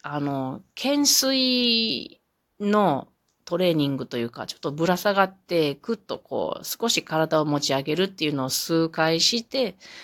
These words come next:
また走って帰ってくるという、このコース、すごい私恵まれているなと思ったので、これをね、週に何回かやっていきたいなって思ったところなんです。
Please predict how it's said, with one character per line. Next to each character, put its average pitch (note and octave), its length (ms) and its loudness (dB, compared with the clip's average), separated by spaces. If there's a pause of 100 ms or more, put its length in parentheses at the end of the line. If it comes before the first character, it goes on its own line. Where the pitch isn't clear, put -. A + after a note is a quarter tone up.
(200)
ま D4 160 0
た A3+ 80 4
走 F#3 300 2
っ E3 60 -6
て - 180 -16
帰 - 140 -8
っ D#3 120 -4
て - 160 -8
く D#3 140 -6
る D#3+ 100 -2
と D#3 140 -18
い D3+ 120 -6
う、 C3+ 220 -6
こ - 200 -2
の D#4 120 6
コ D4+ 280 2
ー - 20 2
ス、 C#3 480 -8 (320)
す - 220 -8
ご A3+ 160 2
い - 20 4
私 D3 380 0
恵 C#3+ 200 -4
ま F3 240 2
れ G3+ 80 2
て G#3 160 -2
い G#3+ 40 4
る A3 120 -2
な F#3 380 0 (260)
と B2+ 160 -8 (160)
思 D3 240 -4
っ C#3 40 -10
た - 160 -12
の B2+ 160 -4
で、 C3+ 340 -4 (960)
こ G#3+ 140 -2
れ G#3+ 100 2
を G#3+ 100 2
ね、 G#3+ 240 2
週 G#3 300 2
に D#3 120 0
何 D3 300 -2
回 F3+ 280 0
か C#3+ 580 -2 (160)
や F3 160 2
っ F3+ 60 -4
て F3+ 220 -6
い F3 80 -2
き F3+ 100 -14
た F#3 180 2
い D3+ 80 0
な D#3+ 260 4
っ C3 60 -2
て - 360 -10 (440)
思 F3+ 240 2
っ D3 40 -4
た C#3 180 -6
と C#3+ 120 -10
こ D3 140 -6
ろ C#3+ 60 -2
な C3 140 -4
ん C3+ 120 -8
で B2+ 100 -8
す。 - 220 -14